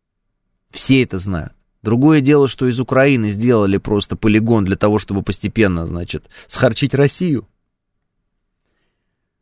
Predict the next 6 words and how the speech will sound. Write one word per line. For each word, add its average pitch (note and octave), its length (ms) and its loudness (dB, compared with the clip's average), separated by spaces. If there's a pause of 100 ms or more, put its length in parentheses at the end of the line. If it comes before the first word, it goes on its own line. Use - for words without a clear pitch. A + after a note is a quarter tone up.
(720)
Пять F#3 480 2
атомных F3 800 2
электростанций. A#2+ 1300 0 (680)
Пять - 580 0 (180)
атомных D#3 1120 2
электростанций. B2+ 1300 0